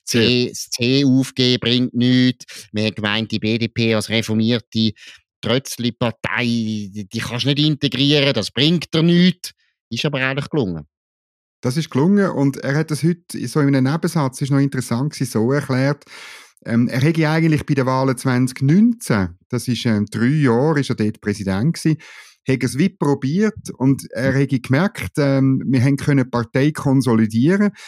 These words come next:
Speaker 2: aber mit dem Namen einfach keine Wählerschichten neu ansprechen.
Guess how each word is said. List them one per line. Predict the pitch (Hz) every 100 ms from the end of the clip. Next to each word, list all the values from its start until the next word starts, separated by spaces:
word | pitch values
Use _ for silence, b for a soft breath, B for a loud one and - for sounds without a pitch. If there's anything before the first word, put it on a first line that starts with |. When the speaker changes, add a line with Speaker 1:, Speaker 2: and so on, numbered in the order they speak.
| B
Speaker 2:
aber | - 131
mit | 135 156 -
dem | 143 139
Namen | 123 147 143
einfach | 131 120 -
keine | 123 127 113
Wählerschichten | 101 110 127 120 123 117 - 117 117
neu | 107 113 113 80
ansprechen. | 92 107 - 90 85 - 90